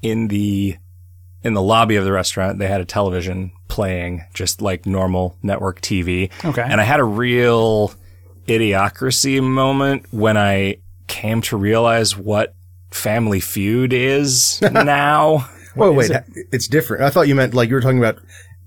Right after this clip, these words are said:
Speaker 3: the idiocracy moment also applies to what Family Feud used to be.
Speaker 1: Well,
Speaker 3: Whatever it is now.
Speaker 1: So, I mean, Family Feud was not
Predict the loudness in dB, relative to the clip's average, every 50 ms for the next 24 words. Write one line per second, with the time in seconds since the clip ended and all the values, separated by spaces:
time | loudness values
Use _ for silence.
0 | -20 -20 -20 -20 -10 -2 0 2 4 4 4 4 2 2 2 2 2 4 4 4
1 | 4 4 2 2 2 2 0 0 2 2 2 2 2 0 -2 -4 -2 0 0 0
2 | 0 0 -2 -2 -2 -2 0 0 -2 -2 -2 -4 -6 -6 -6 -6 -8 -8 -8 -12
3 | -8 0 4 6 6 6 6 4 4 4 4 4 4 4 2 2 0 0 -2 -2
4 | -2 -2 -4 -4 -6 -8 -6 -2 0 2 4 4 4 2 0 0 0 2 2 2
5 | 0 0 0 2 2 2 2 2 2 2 2 4 2 2 2 2 2 2 0 0